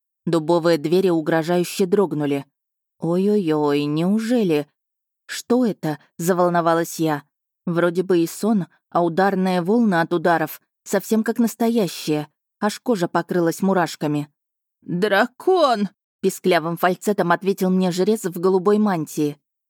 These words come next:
«Они же вымерли!» — скривилась я. Последний третий удар, и двери не выдержали. Петли оказались вырваны с корнем, и тяжёлые деревянные створки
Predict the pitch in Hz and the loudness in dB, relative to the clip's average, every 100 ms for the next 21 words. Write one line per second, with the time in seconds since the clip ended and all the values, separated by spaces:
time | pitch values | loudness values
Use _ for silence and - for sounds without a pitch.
0 | _ _ _ - 220 220 202 226 208 226 | _ _ _ -2 0 2 2 0 2 2
1 | 185 170 160 160 - _ - - 185 165 | 2 0 0 -4 -6 _ -8 -2 0 0
2 | 160 170 - 156 151 - _ _ _ _ | 0 -2 -2 0 0 -6 _ _ _ _
3 | _ - - - - - - - - - | _ 0 0 0 -4 -8 -10 -12 -16 -18
4 | - - - _ _ _ 151 143 170 170 | -20 -20 -20 _ _ _ -8 -4 0 0
5 | 147 156 - 170 156 165 160 151 202 - | 0 -4 -2 -2 0 0 0 0 -2 -4
6 | _ _ _ 202 180 190 196 190 185 170 | _ _ _ -2 2 2 2 0 0 0
7 | 139 147 147 143 143 _ _ _ _ - | 0 -4 -4 -4 -6 _ _ _ _ -2
8 | 185 180 156 147 160 156 185 180 - 180 | -2 0 0 0 0 0 0 0 -2 -2
9 | 180 175 175 - - 165 147 139 135 _ | 0 0 -2 -6 -2 -2 -2 -4 -6 _
10 | _ - 185 185 165 185 175 165 151 165 | _ -8 -4 -2 0 0 2 2 0 0
11 | 170 180 175 170 160 - 175 208 - 160 | 2 0 0 -2 -2 -4 -2 -2 -2 -6
12 | 147 | -6